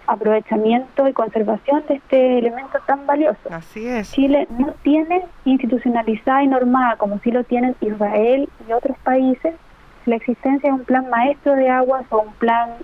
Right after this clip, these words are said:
Speaker 1: hidrológico como pilar estructurante de la gestión hídrica, que sea vinculante, revisado y ajustado de manera periódica, pero son parte de nuestros desafíos cruciales en la materia.
Speaker 2: Lo, lo que te decía, Daniela, que, que Diego nos hablaba de cómo se integra, que es un enfoque integral y multidisciplinario,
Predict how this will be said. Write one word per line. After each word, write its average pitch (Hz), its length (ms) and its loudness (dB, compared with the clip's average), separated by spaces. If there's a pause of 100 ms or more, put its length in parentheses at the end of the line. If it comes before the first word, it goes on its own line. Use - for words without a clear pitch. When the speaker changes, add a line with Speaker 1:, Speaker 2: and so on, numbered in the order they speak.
Speaker 1:
hidrológico 214 920 0
como 226 220 0
pilar 247 260 2
estructurante 262 680 0
de 302 40 2
la 294 80 0
gestión 269 400 -2
hídrica, 214 420 0
que - 120 -10
sea 226 220 0
vinculante, 226 800 0
revisado 247 680 2
y 233 100 -4
ajustado 262 680 0
de 262 100 -2
manera 233 260 -2
periódica, 247 560 0 (220)
pero 240 200 -2
son 247 180 -2
parte 269 460 0
de 247 80 0
nuestros 240 280 -4
desafíos 240 540 -4 (140)
cruciales 208 520 -2
en 208 100 -8
la 214 80 -6
materia. - 380 -8 (460)
Speaker 2:
Lo, 196 240 0
lo 208 140 0
que 202 100 -2
te 214 80 -4
decía, 233 320 0
Daniela, 294 460 2
que, 202 320 0
que 208 140 -2
Diego 269 280 2
nos 269 180 2
hablaba 226 520 2
de 240 120 -2
cómo 262 280 2
se 262 160 -2
integra, 302 920 0
que 240 120 0
es 233 60 2
un 262 140 4
enfoque 269 420 0
integral 226 720 2
y 240 60 4
multidisciplinario, 202 1160 0